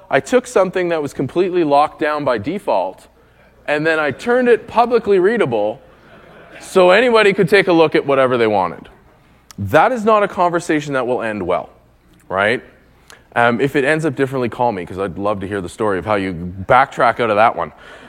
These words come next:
Um, so we need to know how to configure these services appropriately. I A M is another example, right?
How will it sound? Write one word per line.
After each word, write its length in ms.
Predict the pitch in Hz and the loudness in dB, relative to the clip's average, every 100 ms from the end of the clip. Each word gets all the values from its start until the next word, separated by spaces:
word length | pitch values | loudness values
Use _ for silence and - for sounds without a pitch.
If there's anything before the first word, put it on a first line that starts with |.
| - | -2
Um, 280 | 160 175 180 | 2 2 0
so 140 | - | 0
we 140 | 233 240 | 2 2
need 160 | 285 | 2
to 80 | 269 | 2
know 400 | 220 214 190 165 | 4 4 4 2
how 200 | 180 185 | 2 0
to 60 | 190 | 0
configure 480 | 180 175 190 180 170 | -2 0 2 2 2
these 160 | 160 | 0
services 420 | - 165 151 147 | 0 0 0 -2
appropriately. 600 | 143 - 143 127 107 104 | -2 2 0 2 -2 -2
I 180 | 135 202 | 0 0
A 200 | 247 220 | 0 0
M 280 | 202 208 220 | 2 0 -2
is 360 | - 175 185 175 | 0 2 2 2
another 420 | 180 180 233 202 | 2 2 2 2
example, 560 | 123 117 107 85 85 - _ _ _ - | 0 -2 -4 -6 -12 -18 _ _ _ 0
right? 320 | 127 185 | 2 2